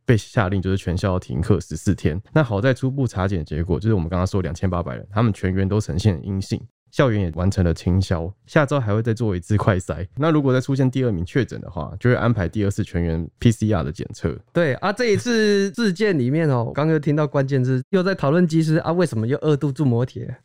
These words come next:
Speaker 1: 哦，你说机师跟摩铁这样？
Speaker 2: <laughs> 对啊，每次不是机师就跟摩铁扯在一起吗？
Speaker 1: 可能他们去外县市玩就要住摩铁啊，你不能这样啊。
Speaker 2: 哦，对啊，这也是有可能啊。当然，就有网友发问说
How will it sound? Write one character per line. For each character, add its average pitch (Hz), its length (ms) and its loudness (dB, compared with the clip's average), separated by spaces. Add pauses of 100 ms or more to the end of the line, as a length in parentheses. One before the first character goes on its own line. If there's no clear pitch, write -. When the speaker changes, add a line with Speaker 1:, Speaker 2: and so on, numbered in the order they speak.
(100)
Speaker 1:
哦， 120 280 4
你 110 100 0
说 127 120 0
机 135 200 -2
师 127 180 -2
跟 127 120 4
摩 95 200 0
铁 69 160 -6
这 - 60 -2
样？ 78 100 -2
Speaker 2:
<laughs> - 80 -4 (680)
对 190 140 2
啊， 151 100 0
每 131 200 2
次 190 180 2
不 175 80 0
是 190 260 2 (140)
机 190 160 2
师 185 140 2
就 185 100 2
跟 180 100 4
摩 156 160 2
铁 156 140 2
扯 135 160 0
在 139 160 2
一 151 60 0
起 120 160 -8
吗？ 170 260 -10
Speaker 1:
可 - 100 -2
能 107 140 0
他 135 80 2
们 139 140 4
去 139 160 0
外 131 120 4
县 123 160 2
市 123 140 -2
玩 80 200 -4
就 98 100 -4
要 110 100 0
住 113 140 -4
摩 82 200 -4
铁 - 140 -10
啊， - 100 -8
你 78 60 -4
不 135 80 2
能 190 160 0
这 202 60 0
样 - 80 -2
啊。 78 100 -6
Speaker 2:
哦， 92 80 -12
对 135 140 2
啊， 117 120 2
这 180 260 2 (140)
也 131 160 0
是 165 140 0
有 165 100 4
可 131 160 0
能 110 220 2
啊。 110 80 0
当 127 100 2
然， 151 300 0
就 208 80 0
有 170 80 2
网 151 160 0
友 185 100 4
发 175 220 -2
问 190 260 2
说 180 400 0